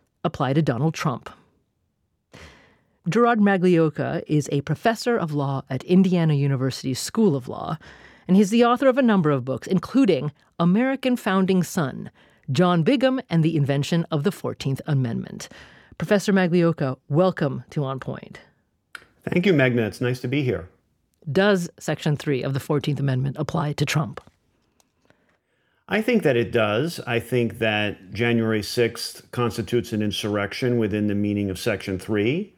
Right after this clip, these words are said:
Speaker 2: I think that former President Trump engaged in insurrection before and on January sixth, and that the provision covers him because of the oath that he took, which you played, and because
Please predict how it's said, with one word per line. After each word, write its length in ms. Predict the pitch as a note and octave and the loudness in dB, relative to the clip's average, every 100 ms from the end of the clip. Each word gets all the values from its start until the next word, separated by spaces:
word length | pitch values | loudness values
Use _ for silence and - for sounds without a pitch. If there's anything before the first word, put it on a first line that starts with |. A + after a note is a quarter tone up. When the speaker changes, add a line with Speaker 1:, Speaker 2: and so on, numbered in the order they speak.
| - | -6
Speaker 2:
I 160 | G2+ | -4
think 340 | F#2+ A2 G#2 E2 | -2 -2 -2 0
that 340 | G2+ F#2+ F#2 - _ _ _ _ _ _ _ _ _ _ | 0 0 -4 -14 _ _ _ _ _ _ _ _ _ _
former 220 | - A2+ | 0 2
President 400 | F#2+ A2 G2+ G#2+ | 4 2 2 0
Trump 220 | F2+ A2 F#2+ | 0 0 0
engaged 560 | F#2+ G#2 G#2 B2 C3 | 0 0 2 2 2
in 100 | C#3 | 2
insurrection 880 | C3 C3 C#3+ C#3 C3 - C#3+ C#3+ - - _ _ _ _ _ _ | 2 2 2 4 4 2 2 2 0 -8 _ _ _ _ _ _
before 420 | A#2 G2+ A#2+ B2+ | -2 0 4 4
and 120 | A2+ A2 | 4 4
on 220 | A#2 A#2 | 4 4
January 500 | A#2 A#2+ B2 A#2+ A#2+ | 2 2 2 4 2
sixth, 560 | - C#3+ D#3+ - - - _ _ _ _ _ | 2 0 0 -4 -18 -20 _ _ _ _ _
and 460 | C#3+ C#3 D3 D3 A#2 | 0 4 4 4 4
that 300 | C3 B2+ - | 2 2 0
the 80 | |
provision 480 | G#2 B2 A#2 A#2 A#2+ | 0 2 2 4 2
covers 360 | A2+ A2+ A#2 B2+ | 2 2 4 4
him 140 | F3+ | 2
because 360 | F3 G2+ A2+ G2 | 2 0 0 0
of 140 | A2+ | 0
the 140 | G2+ G2+ | 0 0
oath 480 | G#2 A2 D3+ - - _ _ - | 2 2 0 -6 -20 _ _ -4
that 160 | G2+ | -2
he 120 | G2 | -2
took, 340 | F#2+ A2+ D#3+ D#3+ | 0 2 2 2
which 180 | G2 - | -2 -2
you 100 | F#2+ | -4
played, 580 | - G#2+ A2 F#3 G#3 - | -2 2 2 0 -2 -4
and 380 | C3 C3 D3 C#3 | 0 2 4 2
because 680 | B2 A2+ A#2 A#2+ C3+ D#3+ | 0 2 2 4 2 -2